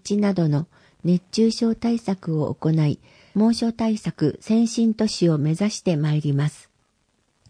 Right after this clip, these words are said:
また、公共施設の空調の更新についても合わせて進めてまいります。次に、地球温暖化対策の推進についてです。ゼロカーボンシティの実現を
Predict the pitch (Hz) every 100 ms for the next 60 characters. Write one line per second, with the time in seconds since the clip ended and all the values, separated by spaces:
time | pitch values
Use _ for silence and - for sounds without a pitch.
0 | _ 180 185 202 - _ _ - 220 233
1 | 226 240 240 - 233 226 170 151 - -
2 | 208 220 220 220 214 208 202 220 - 220
3 | 214 214 214 226 220 - 160 147 - 165
4 | 180 202 190 175 156 151 160 175 170 175
5 | 165 165 160 143 143 160 - _ _ _
6 | _ _ _ _ _ _ _ _ 202 214
7 | 214 180 - - _ - - - 233 226
8 | 233 233 233 233 233 226 240 240 202 -
9 | 156 156 107 - 208 214 214 220 214 220
10 | 220 214 - 151 151 - - _ _ _
11 | _ _ _ _ _ _ _ 202 233 240
12 | - 233 226 226 233 226 - 220 196 147
13 | 143 156 185 180 180 175 175